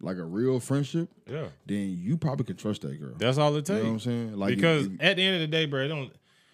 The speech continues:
Speaker 2: bro, all it take to, like, make a woman feel secure is you gotta blow her fucking back out. That's it. Blow her fucking back out. Blow her head off every time you fuck her, right? Sometimes you're not gonna be able to. And then at the end, end of the day, you gotta have that bread. You gotta have that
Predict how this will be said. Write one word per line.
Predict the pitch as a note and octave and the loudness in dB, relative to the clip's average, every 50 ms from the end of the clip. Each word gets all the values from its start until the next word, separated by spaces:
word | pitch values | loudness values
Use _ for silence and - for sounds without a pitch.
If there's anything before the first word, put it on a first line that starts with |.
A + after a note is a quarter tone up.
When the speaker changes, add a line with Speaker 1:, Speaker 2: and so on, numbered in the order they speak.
| _ _ - | _ _ -4
Speaker 2:
bro, | A2 A#2+ A#2 A2+ | 0 2 2 4
all | A2 B2 D3 D3+ D3 | 4 4 4 4 2
it | C#3 B2 | 0 -2
take | - D3 D3+ D3 B2+ F2 - | 0 2 2 2 0 -2 -6
to, | - A2+ | -8 -6
like, | G#2+ G#2 F#2+ F#2 F2 | -2 -2 -2 -2 -2
make | F2+ G#2 A#2+ A#2+ - | -4 -4 -4 -4 -4
a | |
woman | A2 G#2 G#2+ G#2+ G#2 F#2+ | -4 -6 -6 -6 -8 -6
feel | - A2 G2+ F2+ | -6 -6 -6 -6
secure | - F#2+ E2 - A2 G2+ G2 F2+ | -6 -10 -10 -6 -6 -6 -4 -4
is | F2 F2+ F2+ F2 E2+ D#2+ F2 | -4 -4 -4 -4 -4 -6 -6
you | G2+ | -4
gotta | G2+ F#2 E2+ E2 | -4 -2 -2 -4
blow | D#2 D2+ F#2 G2+ G2+ | -4 -4 -4 -2 -2
her | A2+ A#2+ | -2 -4
fucking | - - B2 A#2+ - B2+ A#2+ | -6 -6 -10 -10 -10 -10 -10
back | G#2+ G#2 F#2+ F2+ - | -8 -8 -8 -8 -10
out. | E2 E2 E2 D#2+ _ _ _ _ - | -10 -10 -10 -12 _ _ _ _ -8
That's | F#2+ G2 - - - - | -6 -6 -6 -8 -10 -6
it. | - A2+ A2 F#2 - _ _ _ _ - | -2 -2 0 -2 -2 _ _ _ _ -14
Blow | E2+ D#2+ G#2 A2 B2+ B2+ | -12 -8 -4 -4 -4 -2
her | B2 A2+ | -4 -6
fucking | A2 - B2 A2 G2 - F#2 E2+ | -6 -4 -4 -4 -4 -4 -6 -6
back | F2 G#2 G#2 F#2 - | -2 -2 -2 -2 -2
out. | E2+ D#2 C#2+ - _ _ _ _ _ _ - | -4 -6 -6 -8 _ _ _ _ _ _ -8
Blow | F2+ G#2+ A#2 B2 | -4 -2 0 0
her | A#2 A2 | 2 2
head | A#2+ A2+ | 2 2
off | G#2+ G2+ F#2 | 2 2 0
every | G#2 G#2+ A2 G#2 | -2 -4 -6 -6
time | - A2 G#2 G#2 | -10 -12 -12 -12
you | G2 | -12
fuck | - - F#2 E2 C#2+ | -12 -12 -14 -14 -14
her, | - - _ _ _ _ _ _ _ _ _ _ - | -18 -20 _ _ _ _ _ _ _ _ _ _ -8
right? | F#2 F#2+ G#2 G#2+ G#2 - _ _ _ _ | -4 -4 -2 -4 -4 -8 _ _ _ _
Sometimes | - - A#2+ A#2+ - B2 A#2 A2+ | -6 -4 -2 -2 0 0 0 0
you're | A#2 A#2+ | 0 0
not | A2+ G#2 | 0 0
gonna | G2 G2+ G2+ | -2 -2 -2
be | G2+ | -2
able | F#2+ E2 D#2 | -2 -2 -6
to. | - - C#2 - _ _ _ _ _ _ | -10 -12 -18 -18 _ _ _ _ _ _
And | - F2+ G2+ | -10 -6 -4
then | A2+ A#2 A#2 | -4 -2 -2
at | A#2 A2+ G2+ | -2 -4 -2
the | A2+ | -2
end, | B2+ C3+ C3+ C3 - | -2 -4 -4 -4 -6
end | B2 B2+ B2 | -6 -4 -4
of | B2 | -4
the | A#2 A2+ | -4 -2
day, | A2 A#2 A#2 A2+ | 0 0 2 2
you | G#2+ G#2 | 0 -2
gotta | G#2+ A#2 G#2+ G#2 | -4 -4 -4 -4
have | A2 A2 | -4 -6
that | F2 F#2+ | -8 -8
bread. | G#2 C3 C#3 C3 G#2+ E2+ G#1+ | -8 -6 -6 -6 -8 -10 -12
You | E2 | -12
gotta | F#2 G2 F#2+ G2 | -10 -10 -8 -8
have | F#2+ G2 | -8 -10
that | G2 F2 - | -10 -12 -14